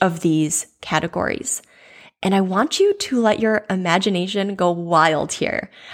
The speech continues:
I want you to dream big. I want you to have fun. I don't want you to get caught up or held back by your age or the amount of time that it would take or having money to do these things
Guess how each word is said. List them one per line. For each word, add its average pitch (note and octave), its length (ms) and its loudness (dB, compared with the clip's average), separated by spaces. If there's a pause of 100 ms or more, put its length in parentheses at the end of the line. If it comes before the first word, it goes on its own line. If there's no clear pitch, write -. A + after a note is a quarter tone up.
I G3 40 -4
want A3 300 -2
you C#4 100 2
to B3 160 0
dream G#3 380 2
big. F#3+ 480 2
I F3+ 100 0
want F3 280 -4
you A#3+ 80 0
to A#3 140 -2
have G#3 240 -2
fun. E3+ 560 -4 (640)
I F#3+ 80 0
don't G#3+ 220 0
want F#3+ 260 0
you F#3+ 80 2
to F#3+ 160 -6
get F3 200 -2
caught F3 340 0
up F3 300 2 (100)
or E3+ 280 -2
held F3+ 380 -2
back E3+ 360 0
by D#3+ 340 0 (320)
your F#3 300 2
age F#3 500 2
or F3+ 60 0
the F3+ 100 2
amount F#3 240 2
of F#3+ 100 -4
time F#3+ 480 0
that F3+ 120 2
it E3 80 -2
would E3 120 -4
take D#3 360 -4
or E3+ 160 0
having F3+ 420 0
money F#3+ 300 4
to F3 120 -2
do E3 140 0
these D#3+ 200 0
things D#3+ 380 -6